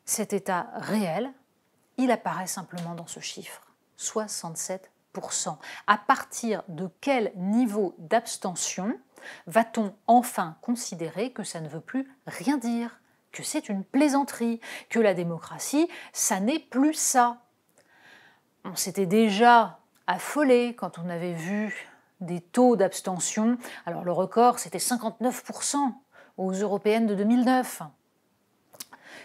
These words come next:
Et puis, évidemment, il y avait eu le second tour des législatives de deux mille dix-sept, plus grave que des européennes, cinquante-sept pour cent pour des législatives, c'est-à-dire pour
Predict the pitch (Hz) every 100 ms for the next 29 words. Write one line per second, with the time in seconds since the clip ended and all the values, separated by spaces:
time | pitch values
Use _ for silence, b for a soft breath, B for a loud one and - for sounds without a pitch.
0 | - 190 233 240 180 214 - _ _ -
1 | 160 180 233 247 175 170 214 185 - 196
2 | 196 170 - 339 294 170 165 160 160 -
3 | 175 - 269 190 175 185 196 262 - 262
4 | - - 160 143 240 247 196 170 160 165
5 | 175 285 185 156 139 - - 254 214 190
6 | - 233 - 220 - 151 _ _ _ _
7 | _ _ B B B B B - 165 165
8 | 170 190 - 247 214 160 147 _ _ _
9 | - - 170 196 240 - 220 247